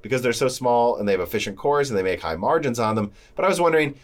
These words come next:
what is Alder Lake like for Intel? I'm assuming it's more expensive to produce. Is it because of the node, the cores themselves, the I G P U? Do you know if Intel is accepting less margins on these C P Us due to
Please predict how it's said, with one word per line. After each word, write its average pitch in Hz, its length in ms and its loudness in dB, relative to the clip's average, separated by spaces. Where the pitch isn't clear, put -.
what 170 180 2
is 320 140 2
Alder 170 400 4
Lake 143 260 4
like 107 300 2
for 110 160 0
Intel? 117 500 -2
I'm 151 160 0
assuming 240 440 -2
it's 160 180 -2
more 135 160 2
expensive 131 460 -2
to 113 60 0
produce. 104 540 -2
Is 104 160 -4
it 104 80 -6
because 104 280 -2
of 87 100 -4
the 80 80 0
node, 151 480 0
the 110 80 -2
cores 104 340 2
themselves, 156 580 -2
the 92 140 -2
I 127 240 -2
G 139 180 -4
P 143 180 -8
U? 143 140 0
Do 113 120 -2
you 120 80 0
know 120 160 2
if 113 80 -4
Intel 113 280 0
is 110 80 -2
accepting 113 380 -4
less 113 200 -2
margins 120 440 0
on 117 320 -2
these 123 160 -4
C 120 160 -8
P 127 140 -6
Us 127 80 -6
due 127 160 -10
to 131 180 -8